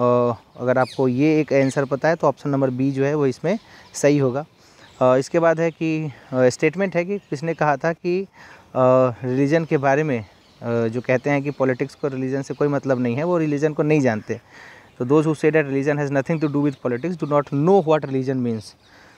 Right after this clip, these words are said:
तो वो महात्मा गांधी ने कहा था, इसका ऑप्शन नंबर बी सही होगा। अ,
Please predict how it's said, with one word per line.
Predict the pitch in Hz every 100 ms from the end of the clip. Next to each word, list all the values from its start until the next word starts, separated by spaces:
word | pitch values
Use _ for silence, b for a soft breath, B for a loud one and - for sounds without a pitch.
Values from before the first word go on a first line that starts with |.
| -
तो | 156
वो | 185
महात्मा | 185 147 135 147
गांधी | 131 131
ने | 151
कहा | 139 123
था, | 143 151 B -
इसका | 120 -
ऑप्शन | 123 - 127
नंबर | 123 120
बी | 113 139
सही | 147 123 127
होगा। | 120
अ, | 127